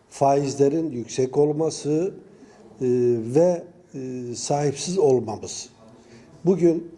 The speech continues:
maalesef artık bakkallarda, kuru yemişlerde sattık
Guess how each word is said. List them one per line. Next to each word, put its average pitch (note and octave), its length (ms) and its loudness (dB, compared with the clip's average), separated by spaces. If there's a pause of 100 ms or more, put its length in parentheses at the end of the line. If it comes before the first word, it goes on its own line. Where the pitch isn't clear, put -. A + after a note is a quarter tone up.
(120)
maalesef C#3+ 680 0 (800)
artık C#3+ 520 -4
bakkallarda, B2 920 -2 (120)
kuru C#3 200 -2
yemişlerde C3 760 0
sattık - 540 -2